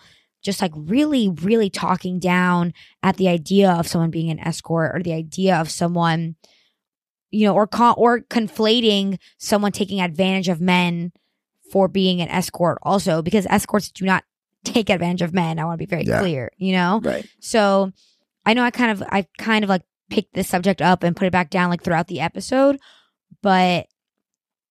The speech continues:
Speaker 1: I'm just feeling very defensive of escorts here. Like, it's a job, you know, sex work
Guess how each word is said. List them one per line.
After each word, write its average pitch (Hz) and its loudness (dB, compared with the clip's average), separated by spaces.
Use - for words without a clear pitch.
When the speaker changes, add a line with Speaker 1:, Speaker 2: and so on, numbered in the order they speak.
Speaker 1:
I'm 226 0
just 233 -6
feeling 254 -2
very 208 0
defensive 269 -4
of 269 -4
escorts - -6
here. 175 -2
Like, 170 -2
it's - -6
a 247 -6
job, 214 0
you 190 -4
know, 180 2
sex 196 -2
work 202 2